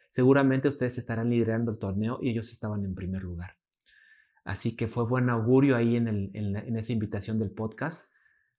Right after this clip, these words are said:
para, para Carlos, y nos compartió mucho, les, les decía, sobre todo ese tema de cómo es importante la familia y cómo él también ha sabido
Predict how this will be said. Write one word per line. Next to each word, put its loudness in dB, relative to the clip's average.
para, -4
para -6
Carlos, -4
y 2
nos 0
compartió 2
mucho, -2
les, -4
les -2
decía, -2
sobre -2
todo -2
ese -6
tema -2
de -4
cómo -2
es -8
importante -6
la -4
familia -4
y -12
cómo -4
él -6
también -2
ha -4
sabido -4